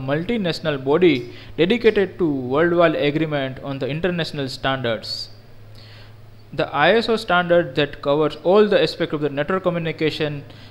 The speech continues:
is the open system interconnection model. It was first introduced in the late of nineteen seventies. The, an open system is a set of protocols that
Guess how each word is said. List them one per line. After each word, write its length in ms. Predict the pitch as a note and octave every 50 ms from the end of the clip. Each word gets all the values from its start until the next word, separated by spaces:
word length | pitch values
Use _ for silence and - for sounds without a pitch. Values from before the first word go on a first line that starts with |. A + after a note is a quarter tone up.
| - - -
is 160 | D#3 D3 -
the 160 | - D3+ C3+ -
open 400 | D3 D#3+ D#3+ - G#3 G3 F#3+ F3+
system 440 | - - D#3+ - - - F#3 F3+ E3+ -
interconnection 680 | D#3+ E3 E3 F3 E3 E3 D#3 D3+ D3 C#3 - D3+ C#3 C3
model. 360 | B2+ B2 B2 A#2+ A2+ A2 - - - - - - - - - - - - - - - - - - - - - - - - - -
It 100 | G3+ G3
was 240 | A3+ A3+ A3+ A3 A3+
first 400 | - - A3 A3+ A#3 A3+ - - -
introduced 580 | G3 F#3 F#3+ G3+ F#3+ F#3 F#3+ F#3 F3 F3+ F3
in 80 | F3 F3
the 80 | E3+
late 340 | D#3 D3 E3 F#3 F#3+ F#3 F3+
of 240 | F3 E3+ D#3 - -
nineteen 420 | D3+ D3 D#3+ E3+ E3+ F3+ F3 D#3
seventies. 720 | D3 - D3+ C#3 C3+ C3 B2+ B2 A#2 A2 G#2 - - - - - - - - - - - - - -
The, 100 | - - - - - - -
an 160 | D#3+ D#3 D#3 - -
open 300 | D3+ F3+ F#3 A#3+ A#3+ G#3+
system 560 | - G#3+ G3 - - - D#3+ C#3+ C3 C3 - - -
is 100 | D#3+ D#3
a 80 | D#3 D3
set 320 | D3+ - - G3 G3+ G3 G3
of 100 | F#3 -
protocols 680 | F3 E3+ F#3+ F3+ F3+ D#3+ D3 C#3 C3+ C3 - - - - - - - - - - - -
that 180 | D#3+ D#3+ -